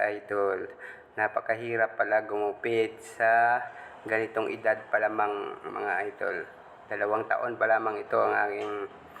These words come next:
anak mga idol. Yan. Yan siya mga idol, oh.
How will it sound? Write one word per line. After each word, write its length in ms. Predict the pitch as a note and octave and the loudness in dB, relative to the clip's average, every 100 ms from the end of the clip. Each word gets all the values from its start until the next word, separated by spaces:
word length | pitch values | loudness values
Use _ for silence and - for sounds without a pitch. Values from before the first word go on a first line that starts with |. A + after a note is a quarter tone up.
| - - - | -18 -8 -2
anak 400 | G2+ A2 G#2 - | 0 2 0 -2
mga 200 | G2+ G#2 G2+ G#2 | -4 0 0 0
idol. 320 | G2+ F#2+ E2+ D2+ - - - - - - - | -2 0 0 -2 -12 -16 -18 -20 -18 -18 -12
Yan. 400 | - G2+ F2 - - - - - - - - - - - G#2+ | -2 0 0 -2 -10 -14 -16 -16 -16 -16 -16 -16 -16 -14 -10
Yan 240 | G#2+ G#2 G#2+ - | -4 -4 -4 -8
siya 160 | A#2 A2 | -2 0
mga 400 | G#2+ G#2 G#2 G#2 | 0 -2 -2 -2
idol, 320 | G#2 G2 | -4 -4
oh. 60 | F#2+ | -4